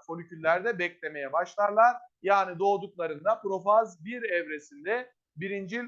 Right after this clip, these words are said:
oosit hücreleri foliküllerin içerisinde hazır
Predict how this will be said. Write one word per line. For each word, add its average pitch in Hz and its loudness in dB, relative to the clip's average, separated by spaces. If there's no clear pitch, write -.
oosit 185 -4
hücreleri 160 -2
foliküllerin 185 -2
içerisinde 175 -2
hazır 175 -2